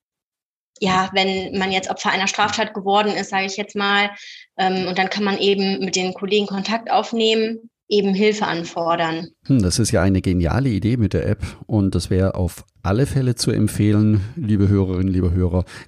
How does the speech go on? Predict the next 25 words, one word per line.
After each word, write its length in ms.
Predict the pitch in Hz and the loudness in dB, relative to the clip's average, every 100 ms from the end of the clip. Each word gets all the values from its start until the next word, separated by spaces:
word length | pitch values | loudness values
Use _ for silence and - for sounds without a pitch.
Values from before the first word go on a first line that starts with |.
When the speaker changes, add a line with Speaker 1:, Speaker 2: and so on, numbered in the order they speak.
| - | -2
Speaker 2:
diese 300 | 98 - - | 0 0 0
App 200 | 87 - | -2 0
auch 280 | 82 80 | -2 -2
aufs 280 | - 85 - | -2 -2 -2
Handy 240 | 90 85 82 | -2 0 2
runterzuladen 960 | 101 127 131 113 90 85 87 107 117 - | 2 2 0 0 2 2 2 2 0 0
und 280 | 98 95 - | 0 0 -2
in 340 | 107 95 92 | 0 2 2
der 260 | 92 87 85 | 2 2 2
deutschen 460 | 87 87 - 95 | 2 2 0 -4
Spracheinstellung 1040 | - - 85 82 - 90 - - 87 90 87 | -4 -4 -4 -4 -2 -4 -2 -2 0 2 2
dann 260 | 85 85 - | 0 -2 -2
zu 140 | - | 2
nutzen. 440 | 107 117 - 87 - - - - _ _ | 2 2 0 -4 -6 -16 -20 -20 _ _
Ich 140 | - - | -2 0
werde 140 | 104 | 2
die 120 | 101 | 2
auf 140 | 87 - | 2 2
jeden 240 | 104 127 | 0 2
Fall 560 | - 110 107 110 110 120 _ | 2 2 4 4 4 0 _
in 220 | 117 104 | 0 2
den 280 | 101 95 98 | 2 2 2
Shownotes 400 | 101 104 107 98 | 2 4 4 2
unten 300 | 104 98 104 | 0 -2 -2
verlinken. 640 | - 85 87 - 76 73 | -2 -2 -2 -4 -6 -6